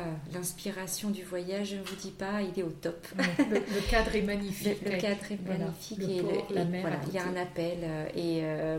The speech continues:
Speaker 1: un très bel endroit, très plein de vie, plein d'énergie.
Speaker 2: Voilà,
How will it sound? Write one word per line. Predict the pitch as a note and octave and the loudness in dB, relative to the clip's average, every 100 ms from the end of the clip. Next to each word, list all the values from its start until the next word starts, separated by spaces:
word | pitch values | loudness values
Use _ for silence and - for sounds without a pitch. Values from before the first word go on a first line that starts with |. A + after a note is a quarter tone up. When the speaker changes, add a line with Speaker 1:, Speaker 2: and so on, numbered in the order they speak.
| D3+ | -2
Speaker 1:
un | D3+ E3 | -4 -6
très | - - G3+ | -8 -8 -4
bel | F#3 | -4
endroit, | F3 E3+ E3 E3+ | -4 -6 -6 -8
très | E3+ - F#3 F3 E3+ E3 - | -8 -8 -6 -4 -6 -8 -6
plein | A3+ A3+ | -2 0
de | G#3 | -2
vie, | G3 G3+ | -2 -6
plein | G3+ G#3+ | -4 -4
d'énergie. | G3+ F#3+ F3+ F3 E3+ - - F#3+ | -2 -2 -6 -8 -8 -10 -12 -8
Speaker 2:
Voilà, | F#3+ F3+ | -6 -6